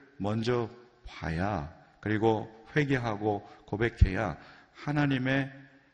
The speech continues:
에, 세계를 보게 됩니다. 영안이 열려야 되고 우리의 귀가 열려야 될 줄로 있습니다. 아, 이십이 절을 읽어보시면 하나님의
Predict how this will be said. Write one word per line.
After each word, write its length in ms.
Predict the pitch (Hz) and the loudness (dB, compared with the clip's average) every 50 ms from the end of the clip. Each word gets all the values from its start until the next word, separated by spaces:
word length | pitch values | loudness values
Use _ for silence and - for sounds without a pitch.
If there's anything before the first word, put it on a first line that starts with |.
| _ - | _ -8
에, 640 | 85 80 78 80 78 78 78 76 76 73 73 - - - - - - _ - | -6 -4 -4 -2 -2 -2 -2 -2 -4 -4 -6 -6 -8 -12 -18 -20 -20 _ -14
세계를 680 | - - - - - 147 135 120 113 107 120 117 110 - - - - - | -12 -10 -6 -2 -2 0 2 2 2 2 0 -2 -4 -6 -12 -12 -8 -6
보게 260 | - 95 85 101 110 | -4 -2 0 0 0
됩니다. 460 | 107 110 92 80 71 71 67 - - - - - - - 98 | 2 0 0 0 -4 -8 -8 -10 -12 -14 -16 -18 -8 -4 -2
영안이 360 | 98 104 123 135 147 147 156 | 2 4 6 8 8 8 8
열려야 360 | 131 120 120 120 123 120 120 113 | 8 6 6 6 6 6 6 4
되고 380 | 107 104 98 - 127 143 175 - - - - - - - - _ _ _ _ | 2 0 0 0 0 -2 -2 -4 -10 -18 -20 -20 -20 -20 -20 _ _ _ _
우리의 500 | - 98 95 98 101 101 101 101 98 95 - - - - - - | -6 -2 2 4 4 4 4 4 2 -2 -4 -10 -20 -20 -18 -12
귀가 500 | - - - 98 92 95 92 85 78 - - - - - - | -8 -4 -2 0 2 2 2 2 0 -4 -8 -16 -16 -4 0
열려야 580 | 82 87 92 98 101 101 98 98 95 90 87 87 | 2 4 4 6 4 4 4 4 2 2 0 -2
될 200 | - - 87 82 | 0 0 0 0
줄로 520 | - - 87 82 82 95 123 139 139 - - - - - - - - - | 0 -2 0 0 2 2 2 2 0 -2 -8 -20 -20 -20 -20 -14 -10 -8
있습니다. 760 | 92 - - - 117 - 76 71 - 69 65 65 65 76 82 - - _ _ _ _ _ _ _ _ _ _ _ _ _ _ _ _ _ - - - - - - - - - - - - - - - - | -6 -6 -6 -6 -6 -6 -6 -6 -6 -8 -10 -10 -12 -14 -16 -20 -20 _ _ _ _ _ _ _ _ _ _ _ _ _ _ _ _ _ -20 -20 -20 -20 -20 -18 -16 -16 -16 -16 -16 -16 -18 -20 -6 -2
아, 280 | - 107 98 98 98 98 | 2 4 4 4 6 8
이십이 600 | 113 147 170 156 - 170 165 165 - 139 139 131 | 8 8 8 8 8 8 6 6 6 6 6 8
절을 500 | 135 135 131 139 139 123 101 92 - - | 8 10 10 10 10 10 8 6 4 2
읽어보시면 960 | 127 127 131 127 139 123 110 101 - - 95 95 107 127 139 113 87 73 - - | 2 4 6 6 4 4 4 2 2 2 2 2 4 4 2 2 0 -2 -6 -8
하나님의 640 | - - - 175 180 185 185 185 190 196 214 202 196 | -6 -4 0 4 6 6 6 6 6 6 4 4 2